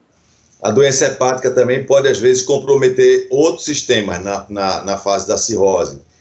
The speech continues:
É, pode provocar insuficiência renal,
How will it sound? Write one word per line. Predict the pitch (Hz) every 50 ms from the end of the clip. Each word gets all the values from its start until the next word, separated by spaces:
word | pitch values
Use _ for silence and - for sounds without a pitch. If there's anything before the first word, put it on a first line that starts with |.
| _ _ _ _ -
É, | 87 92 95 101 101 101
pode | 101 - 117 117 117 123
provocar | 107 120 127 123 123 123 113 - 120 120 123 123 120 - -
insuficiência | 127 123 123 - - 110 - 131 131 123 - - - 123 127 139 131 - - 127
renal, | 127 127 131 123 113 107 104 101 98 92 90 85 71 - -